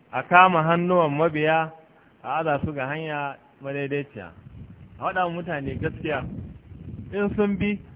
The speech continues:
alhamdulillahi, sun ci riba. In kuma aka faɗa musu gaskiya sun ka ƙibi, to, wannan gare su ta rage, domin mi? Shi mai faɗi ya faɗi. Yanzu don Allah ku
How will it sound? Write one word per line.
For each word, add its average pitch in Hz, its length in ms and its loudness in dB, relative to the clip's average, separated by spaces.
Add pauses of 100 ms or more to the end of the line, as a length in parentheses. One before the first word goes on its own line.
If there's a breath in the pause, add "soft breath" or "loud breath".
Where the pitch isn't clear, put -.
(160)
alhamdulillahi, 143 920 0 (720)
sun 196 160 0
ci 196 100 -2
riba. 170 380 2 (600)
In 208 160 0
kuma 214 200 2
aka 220 160 0
faɗa 202 240 4
musu 180 200 -2
gaskiya 180 420 0
sun 202 140 -2
ka 185 80 -2
ƙibi, 180 360 -6 (600)
to, 180 80 -2 (200)
wannan 202 320 -4
gare 202 200 2
su 208 100 -4
ta 190 160 0
rage, 185 280 -2
domin 175 260 -6
mi? 185 200 -4 (480)
Shi 214 160 -6
mai 190 140 0
faɗi 185 500 -6
ya 185 220 0
faɗi. 165 260 -4 (3250)
Yanzu 135 180 -4
don 208 140 2
Allah 202 340 4
ku 151 80 -10